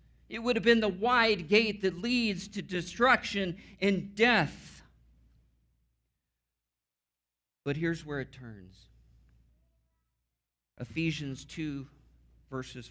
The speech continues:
four, it says right here, "But God." But God. But God, being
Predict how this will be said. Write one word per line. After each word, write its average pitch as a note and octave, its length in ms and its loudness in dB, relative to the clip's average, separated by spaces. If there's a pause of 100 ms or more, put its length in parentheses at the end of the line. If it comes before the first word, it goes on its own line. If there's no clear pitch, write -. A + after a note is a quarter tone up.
four, B2 240 -6
it A2+ 100 -6
says B2+ 380 -6
right B2+ 200 -4
here, C3+ 220 -2
"But A2+ 400 -4
God." G2 420 -10 (1300)
But C3 440 -2
God. A#2 420 0 (920)
But D#3+ 240 0
God, G3 400 2
being G3 360 0